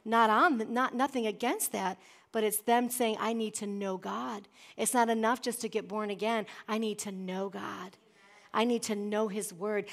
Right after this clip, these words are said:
I need to experience his presence in, in my life. So the secret place is so important. So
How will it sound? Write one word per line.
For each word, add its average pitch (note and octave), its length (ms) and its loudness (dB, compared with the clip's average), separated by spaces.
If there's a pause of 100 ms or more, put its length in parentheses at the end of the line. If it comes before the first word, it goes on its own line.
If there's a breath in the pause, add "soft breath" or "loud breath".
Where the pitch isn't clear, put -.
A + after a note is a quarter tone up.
(120)
I G#3+ 120 6
need A#3 180 0
to A3 100 0
experience G#3+ 840 0
his G3+ 180 -2
presence G3 540 0
in, G3+ 220 -4
in G3+ 160 -4
my F3+ 140 0
life. A3 500 -6 (420 loud breath)
So C4 160 6
the B3+ 140 6
secret E4 420 2
place B3+ 300 4
is B3 120 0
so A#3+ 140 4
important. C4+ 420 2
So B3+ 200 4